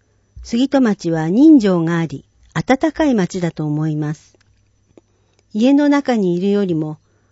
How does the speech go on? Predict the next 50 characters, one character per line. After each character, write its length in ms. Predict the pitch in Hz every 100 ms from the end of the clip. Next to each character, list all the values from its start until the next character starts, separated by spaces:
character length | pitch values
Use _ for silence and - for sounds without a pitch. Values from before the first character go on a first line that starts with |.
| _
外 320 | - 277 254
に 160 | 214 180
出 140 | 196
て 240 | - 160 170 _ _ _ 208
誰 220 | 262 302
か 160 | 208
と 220 | 185 160 - -
コ 100 | 180
ミ 100 | 240
ュ 20 |
ニ 120 | 302
ケ 180 | - 320
ー 40 |
シ 140 | 294 226
ョ 60 |
ン 60 | 180
を 60 |
図 280 | 156 185 247
る 100 | 262
こ 120 | 208
と 120 | 175 156
が 120 | 147
楽 320 | - 160 208
し 240 | 220 262
い 40 | 220
で 160 | 139
す。 280 | 147 _ _ _ _ _ _ _ _ _ _ - - -
苦 140 | 285
労 220 | 269 233
も 280 | 180 160 185
多 80 | 226
い 120 | 233
で 120 | 180
す 160 | 180 151
が、 240 | 151 156 _ _ _
幸 420 | _ - 214 214 226
せ 200 | - 208
で 220 | 202 - _ -
思 280 | 202 240 302
い 80 |
や 120 | 294 285
り 120 | 262
や 140 | 254
感 260 | 254 311 339
謝 180 | - 202
に 100 | 170
支 140 | - 170 202
え 160 | 185
ら 160 | 175 170
れ、 160 | 165